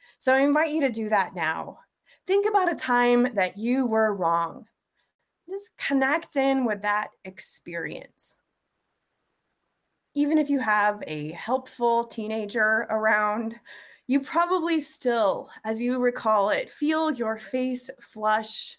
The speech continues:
your stomach tighten, because being wrong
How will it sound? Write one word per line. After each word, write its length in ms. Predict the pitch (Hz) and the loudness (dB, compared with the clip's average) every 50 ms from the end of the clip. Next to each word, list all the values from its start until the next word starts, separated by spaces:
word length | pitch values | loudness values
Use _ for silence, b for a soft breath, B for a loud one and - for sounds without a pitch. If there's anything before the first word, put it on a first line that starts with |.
| _ _ _ _ _ _ _ _ _ _ | _ _ _ _ _ _ _ _ _ _
your 120 | - 175 185 | -8 -6 -4
stomach 520 | - - - 277 269 262 269 262 254 254 - - _ _ - | -4 -4 0 0 2 2 4 2 2 0 -4 -12 _ _ -14
tighten, 840 | - - 220 226 247 - 226 226 220 220 220 220 220 220 220 220 226 _ _ _ _ _ _ _ _ _ _ _ | -6 -4 -2 -2 -2 -4 -4 -4 -4 -2 0 0 0 -2 -2 -4 -8 _ _ _ _ _ _ _ _ _ _ _
because 160 | 311 285 254 | -6 -6 -4
being 320 | - 349 381 403 370 370 | 0 2 4 4 4 4
wrong 340 | 285 294 311 320 320 320 311 | 4 4 4 4 4 4 2